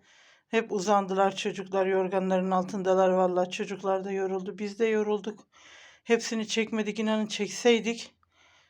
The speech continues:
e, izlerken yorulurdunuz. <laughs> Biz yorulduk gerçekten. Bir taraftan da, e, her şeyin telaşı da benim üstümde. Çay demle, yemek yap. E, pilav yaptım. Şu gördüğünüz gibi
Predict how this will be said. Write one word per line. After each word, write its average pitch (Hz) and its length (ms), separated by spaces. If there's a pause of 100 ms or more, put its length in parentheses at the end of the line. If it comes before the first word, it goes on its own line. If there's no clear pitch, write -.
(180)
e, 202 180
izlerken 214 600
yorulurdunuz. 208 960
<laughs> - 0
Biz 208 300
yorulduk 196 520
gerçekten. 185 720 (420)
Bir 226 100
taraftan 214 560
da, 208 360
e, 190 380 (320)
her 240 180
şeyin 220 320
telaşı 208 460
da 190 140
benim 202 220
üstümde. 214 640 (360)
Çay 208 300
demle, 196 320
yemek 202 460
yap. 196 280 (800)
E, 190 280
pilav 214 360
yaptım. 190 460 (420)
Şu - 240
gördüğünüz 190 580
gibi 190 320